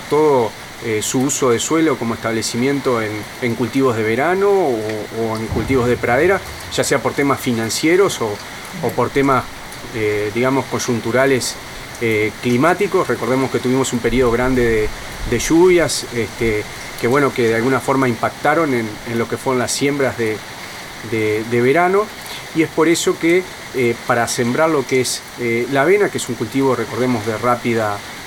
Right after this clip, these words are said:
de rápida producción, tenemos alternativas.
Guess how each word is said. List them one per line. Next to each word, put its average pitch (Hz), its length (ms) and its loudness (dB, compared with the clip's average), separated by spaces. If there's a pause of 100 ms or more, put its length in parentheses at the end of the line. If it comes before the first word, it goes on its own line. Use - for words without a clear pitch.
(140)
de 113 80 -2
rápida 120 380 2
producción, 147 460 2
tenemos 127 400 -2
alternativas. 123 840 0